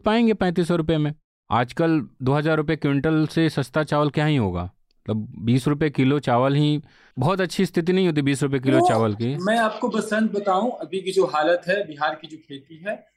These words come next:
Speaker 2: वो आप जो दो क्विंटल चावल खरीदने की बात कर रहे हैं ना, वो, वो भी नहीं खरीद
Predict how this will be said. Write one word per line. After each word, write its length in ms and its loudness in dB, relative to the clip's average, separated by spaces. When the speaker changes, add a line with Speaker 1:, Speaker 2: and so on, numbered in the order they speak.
Speaker 2:
वो 100 4
आप 320 2
जो 60 -2
दो 200 2
क्विंटल 340 0
चावल 380 0
खरीदने 420 -2
की 120 -10
बात 280 -2
कर 60 -6
रहे 140 -4
हैं 80 0
ना, 80 2
वो, 140 2
वो 180 4
भी 160 2
नहीं 100 2
खरीद 300 -10